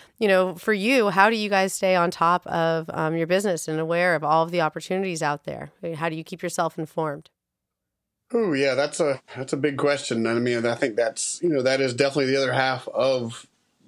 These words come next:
Speaker 2: be-, succeeding as a musician, and which is why a lot of musicians do need managers, you know? Because as the artistic type, you don't always have, you know, the, the headspace or the ability,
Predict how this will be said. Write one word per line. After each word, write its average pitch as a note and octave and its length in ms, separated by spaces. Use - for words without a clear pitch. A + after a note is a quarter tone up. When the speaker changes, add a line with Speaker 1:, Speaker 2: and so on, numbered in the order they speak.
Speaker 2:
be-, B2+ 140
succeeding D3 540
as A#2+ 160
a - 20
musician, A#2 840
and C3+ 380
which C#3+ 160
is D3 100
why D#3 200
a E3 80
lot E3+ 160
of E3 60
musicians D#3+ 500
do D#3 180
need D3+ 300
managers, B2 840
you B2 120
know? B2 380
Because B2 340
as B2+ 200
the C3 120
artistic B2+ 540
type, B2+ 280
you A#2+ 80
don't A#2+ 180
always A#2 400
have, A#2+ 400
you C3+ 100
know, A#2+ 340
the, A#2 340
the A#2+ 180
headspace C3+ 760
or B2+ 120
the B2 100
ability, A#2 720